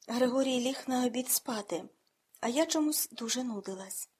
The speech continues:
Ходила з кімнати в кімнату, від шафи до холодильника, і не було нічого такого, щоб мені хотілось зробити чи з'їсти. Тут варто зауважити, що моя звичка наминати Лесині апельсини і червону ікру народилася не з великого голоду.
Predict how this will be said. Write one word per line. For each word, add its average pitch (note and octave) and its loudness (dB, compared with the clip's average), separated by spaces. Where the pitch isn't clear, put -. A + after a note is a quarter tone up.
Ходила C#4+ 6
з C#4+ 4
кімнати A#3 -2
в A3 -6
кімнату, G3 -6
від A3 -6
шафи C#4+ 4
до A#3+ -2
холодильника, G3+ -2
і B3+ 2
не C4 2
було C#4 4
нічого D4 4
такого, D#4 4
щоб C4+ 0
мені C4+ 2
хотілось C4+ -2
зробити A#3+ 0
чи B3 -2
з'їсти. G#3 -4
Тут B3 0
варто A#3 2
зауважити, A3 0
що - -4
моя A3+ -2
звичка A3+ -4
наминати B3 4
Лесині B3 4
апельсини A#3+ 2
і A3 -2
червону A#3+ 0
ікру C#4 -4
народилася C#4 4
не B3+ 0
з B3 2
великого C#4 4
голоду. G#3+ 0